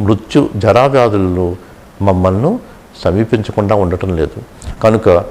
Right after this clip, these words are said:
దురదృష్టి లేకుండా పిల్లి కళ్ళు మూసుకుని పాలు తాగినట్లు శక్తియుక్తులను కలిగి ఉన్న రోజులు ఇట్లా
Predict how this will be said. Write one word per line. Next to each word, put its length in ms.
దురదృష్టి 440
లేకుండా 460
పిల్లి 220
కళ్ళు 300
మూసుకుని 360
పాలు 300
తాగినట్లు 500
శక్తియుక్తులను 800
కలిగి 220
ఉన్న 260
రోజులు 280
ఇట్లా 180